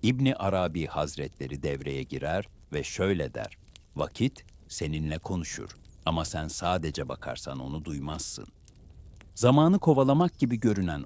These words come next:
o modern çaba aslında çoğu zaman zamanla temasa geçememekten doğar. Yani mesele sadece yetişememek değildir.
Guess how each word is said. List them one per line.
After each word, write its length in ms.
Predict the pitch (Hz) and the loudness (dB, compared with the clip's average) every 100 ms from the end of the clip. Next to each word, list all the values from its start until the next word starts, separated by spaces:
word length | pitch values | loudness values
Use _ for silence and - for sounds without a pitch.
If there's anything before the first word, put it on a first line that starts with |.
| - | -4
o 100 | 92 | -2
modern 480 | 85 82 101 98 | -2 0 0 0
çaba 480 | 87 - 62 62 65 - - - | -2 -6 -8 -6 -8 -10 -20 -6
aslında 600 | 90 - 80 76 65 71 - - | -4 -2 -4 -4 -6 -8 -14 -2
çoğu 280 | 120 147 143 | 4 4 4
zaman 340 | 127 123 139 | 2 2 0
zamanla 520 | 107 101 110 147 147 | 2 2 4 4 2
temasa 500 | 135 95 90 87 - | 2 0 0 -2 -4
geçememekten 960 | 82 80 - 101 76 65 - 90 107 87 | -4 -4 -2 -2 -2 -6 -8 -4 -2 0
doğar. 320 | 65 50 - - - - | -2 -6 -10 -20 -14 -4
Yani 460 | 85 76 69 82 120 - | -2 -2 -4 -6 -8 -6
mesele 400 | 90 101 107 92 | -2 0 2 0
sadece 580 | 92 - 139 139 113 98 | -2 -2 0 0 0 0
yetişememek 1120 | 98 73 78 - - 80 76 67 71 73 - | 0 -2 -6 -6 -6 -4 -4 -6 -8 -10 -6
değildir. 600 | 85 82 78 - 52 - | -4 -2 -4 -6 -12 -14